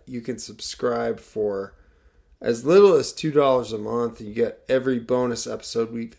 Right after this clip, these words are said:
ever had and a lot of articles. And if you're,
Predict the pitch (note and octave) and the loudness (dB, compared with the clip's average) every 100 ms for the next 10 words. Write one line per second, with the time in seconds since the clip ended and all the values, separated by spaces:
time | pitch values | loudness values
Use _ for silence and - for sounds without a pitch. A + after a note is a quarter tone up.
0 | - B2 A#2+ A#2+ A2+ G2 G#2 G2+ G2+ _ | -8 -4 -2 -2 -2 -8 -10 -12 -12 _
1 | A#2 A2+ G#2 G2 G#2+ A#2+ C#3 C#3+ B2 B2+ | -6 -4 -6 -8 -6 -2 0 -2 -2 -2
2 | B2 C#3 C#3 C3+ B2+ - - A2+ A2 G#2+ | -2 -2 0 0 -4 -10 -8 -6 -6 -8
3 | A#2+ A#2 A2 G#2+ | -4 -2 -2 -4